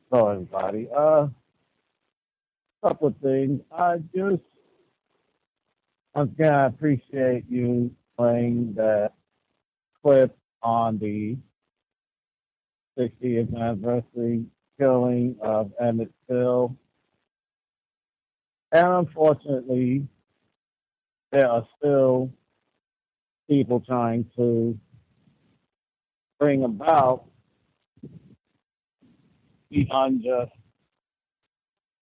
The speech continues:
killings and imprisonment of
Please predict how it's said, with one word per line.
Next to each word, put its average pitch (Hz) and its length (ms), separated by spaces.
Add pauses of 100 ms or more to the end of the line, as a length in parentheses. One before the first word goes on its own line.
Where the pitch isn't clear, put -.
(160)
killings 127 540
and 117 320 (120)
imprisonment 123 840
of 117 340